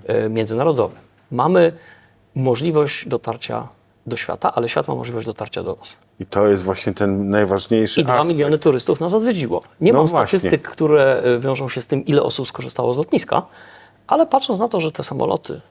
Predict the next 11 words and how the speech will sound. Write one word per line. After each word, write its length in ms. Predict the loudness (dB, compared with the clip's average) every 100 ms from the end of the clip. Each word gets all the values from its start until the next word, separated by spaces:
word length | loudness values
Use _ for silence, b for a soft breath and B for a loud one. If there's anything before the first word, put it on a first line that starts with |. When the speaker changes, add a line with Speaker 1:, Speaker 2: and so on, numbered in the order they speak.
| -16
Speaker 1:
no, 80 | -12
mówię 200 | -10 -8
do, 160 | -8 -8 -12
do, 100 | -16 -16
znowu 180 | -16 -12
się 120 | -8
odwołuję 240 | 0 2 2
do 120 | 0
flight 260 | -2 -2
radaru 340 | 0 0 -2 -6
mojego, 260 | -14 -14 -16